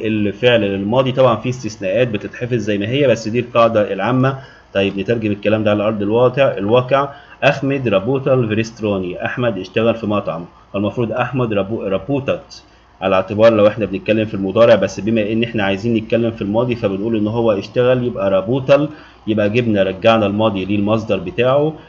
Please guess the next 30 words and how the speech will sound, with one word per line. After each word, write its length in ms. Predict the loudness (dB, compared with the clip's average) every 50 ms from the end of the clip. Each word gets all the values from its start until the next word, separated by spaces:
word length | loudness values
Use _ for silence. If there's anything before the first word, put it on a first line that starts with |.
| -20 -18 -8 -6
الاصل 440 | -4 -2 0 -2 -2 -2 -2 -6 -4
شلنا 440 | -2 -2 0 0 0 0 -2 -2
الطي 720 | -4 -8 -8 -8 -10 -12 -14 -8 -4 -2 -2 -2 -2 -4 -6
ميخكز 560 | -6 -2 0 0 -2 -2 -2 -6 -6 -4 -2
ناك 240 | -2 -2 -2 -2 -4
وحطينا 580 | -8 -8 -8 -12 -12 -4 -2 0 0 0 -2
ال 380 | -2 -4 -8 -10 -8 -4 0 0
ال 180 | 2 2 2 0
عشان 400 | 0 -2 -4 -4 -2 -2 -2 -2
احمد 400 | -4 -8 -8 -6 -4 -4 -2 -2
مفرد 340 | -4 -4 -2 -2 -2 -2
زي 140 | -2 -2 -4
ما 80 | -6 -6
احنا 180 | -8 -8 -10
شايفين، 460 | -8 -8 -10 -10 -8 -10 -8 -8 -6 -6
يبقى 240 | -6 -8 -6 -8
احمد 340 | -8 -6 -4 -2 -2 0 0
رابوتال 640 | 0 -2 -2 -2 -2 -2 -2 0 2 2 0 0 -2
فيرستروني، 760 | -4 -4 -6 -6 -8 -8 -6 -2 -2 0 0 -2 -2 -4 -4 -6
احمد 320 | -6 -4 -4 -4 -4 -4
اشتغل 340 | -8 -8 -4 0 0 0 0
في 140 | 0 -4 -2
مطعم. 360 | -2 -2 -2 -2 -6 -8 -8 -12 -16 -20 -20 -20 -20 -20 _ _ -2
طيب 280 | 0 0 0 -2 -2
ماما 300 | 0 0 2 4 4 4
جافاريلا 720 | 4 4 2 2 4 2 2 2 0 0 2 2 2 2 0 -4 -6
نيمو-، 500 | -4 -2 -2 0 0 0 0 0 -2 -2 -2
آه، 200 | -2 0 0 0
نينادا 520 | 0 0 0 0 0 0 0 2 2 0
كوريت، 540 | 0 0 -2 -2 0 0 -2 -4 -6 -12